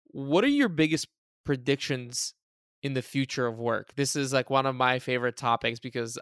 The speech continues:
I love to look forward and look at all the different developments that are happening and trying to imagine how we may be doing work in ten, twenty years. When people ask me, like, "Why did I bet on remote work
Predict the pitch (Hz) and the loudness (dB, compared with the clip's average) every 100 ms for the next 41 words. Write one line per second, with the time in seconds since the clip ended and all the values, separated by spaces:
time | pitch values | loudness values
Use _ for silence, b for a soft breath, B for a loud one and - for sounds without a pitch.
0 | 123 120 117 113 117 123 135 143 143 131 | -2 0 -2 -6 -8 0 8 8 8 0
1 | 143 135 131 - 135 127 127 120 123 127 | -2 -2 -4 0 2 2 0 -2 -4 -6
2 | 131 131 123 127 127 127 - 127 123 123 | -4 0 2 2 -2 -6 -4 -4 -4 0
3 | 127 120 123 120 120 117 120 120 120 117 | 0 0 -4 -6 -6 0 0 0 -4 -10
4 | 117 - 131 127 120 120 120 123 123 120 | -14 -4 -2 0 -4 -2 0 0 0 -4
5 | 120 120 117 b b b b 147 143 139 | 0 0 -2 b b b b -6 -2 2
6 | 135 131 123 131 127 120 131 131 - 120 | 2 0 0 -2 -2 0 0 0 -4 -12
7 | 147 120 - 123 120 120 120 117 - 123 | -8 -8 -4 -6 -4 -2 -2 -2 -4 -6
8 | 120 135 131 131 139 - 135 127 - b | -4 -2 2 4 2 -2 0 0 -2 b
9 | b b b _ _ - 139 135 139 143 | b b b _ _ -12 -4 8 10 10
10 | 147 143 135 139 139 135 135 131 131 131 | 8 2 2 4 4 6 2 0 0 0
11 | 131 135 131 123 | 0 2 2 2